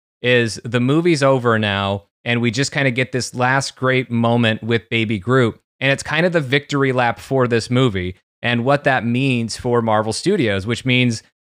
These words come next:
they can do just about anything now. Now, it's not automatic. Each movie still has to be evaluated on, based on its own merits. But when you look at Guardians of the Galaxy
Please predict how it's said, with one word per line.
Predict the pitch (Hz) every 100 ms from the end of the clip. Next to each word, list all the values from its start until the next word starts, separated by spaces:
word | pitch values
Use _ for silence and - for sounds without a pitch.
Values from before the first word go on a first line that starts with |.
| _
they | 127 151
can | 190 156
do | 147 147
just | 117 139 -
about | 139 131 131
anything | 147 160 135 110 98
now. | 98 90
Now, | 101 110
it's | 110
not | 185 185 -
automatic. | 143 151 139 147 123 123 -
Each | 139 135 135
movie | 135 123
still | - 131
has | 123 117
to | 117
be | 113
evaluated | 107 127 139 113 107 110
on, | 113 95
based | 113 117
on | 117
its | 107
own | 117 104
merits. | 120 143 117 -
But | 208 180 120 _ _ _ _ _ _ -
when | 135
you | 147
look | 175
at | 170
Guardians | 143 143 139
of | 123
the |
Galaxy | 120 120 123 117 127 120